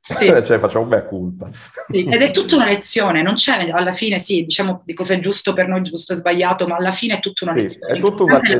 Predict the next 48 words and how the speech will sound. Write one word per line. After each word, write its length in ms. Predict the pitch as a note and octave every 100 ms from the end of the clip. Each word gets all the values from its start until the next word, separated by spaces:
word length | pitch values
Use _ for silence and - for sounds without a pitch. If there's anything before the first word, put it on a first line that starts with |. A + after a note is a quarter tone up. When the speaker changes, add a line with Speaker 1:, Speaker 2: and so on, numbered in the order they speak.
| F#3+
Speaker 2:
lezione 300 | F3+ E3+ A#2+
dove 200 | A#2+ A#2+
non 200 | A#2+ A#2
c'è 180 | A2+ C3+
un 200 | G#2+ G2+
giusto, 340 | G#2 G#2 G2
uno 100 | F#2+
sbagliato, 420 | F2+ A2+ D#3 -
ma 120 | B2
c'è 100 | G2
un 100 | A2
funziona 460 | G#2 G#2+ G2+ A#2 A#2
o 60 | G2+
non 120 | F#2+
funziona. 560 | F2 E2 - C#2 D#2 - _
Cioè, 160 | _ B2
Speaker 1:
Esatto. 160 | C#3+ C#3
Speaker 2:
il 40 |
karma, 480 | D3+ D#3 C3 D#3+ D3
il 160 | B2+ B2
karma 480 | D3 D3+ D#3 D#3 C3+
ha 120 | G#2
questo, 480 | - A2 - G#2 G2+
ha, 240 | - G2+ -
ha 160 | G2
questo 320 | G#2 G#2 -
obiettivo. 580 | G#2+ F#2 F#2+ F#2 E2+ F#2 F#2+
Il 100 | G#2
karma 320 | C3+ C3+ C3+
non 220 | G2+ G2+
è 20 |
una 180 | F#2+ E2+
condanna 500 | E2+ E2 E2 E2 E2
per 140 | D#2+ E2+
l'eternità, 580 | E2 D#2+ D#2+ D#2+ E2+ -
è 80 |
un 140 | C3 C#3+
modello 400 | A#2 A#2 A2 G#2+
matematico, 920 | F#2+ F2+ F#2 F2 E2+ - - G2 G#2
anche 260 | F#2+ F#2 F#2
lì 120 | F#2
magari 340 | F2+ F2+ F#2+
ne 120 | F#2
parleremo 560 | F2 F2 F#2 F#2 - G#2
in 60 | G2+
un 60 |
altro 240 | G2 F#2 F#2
live, 200 | F2+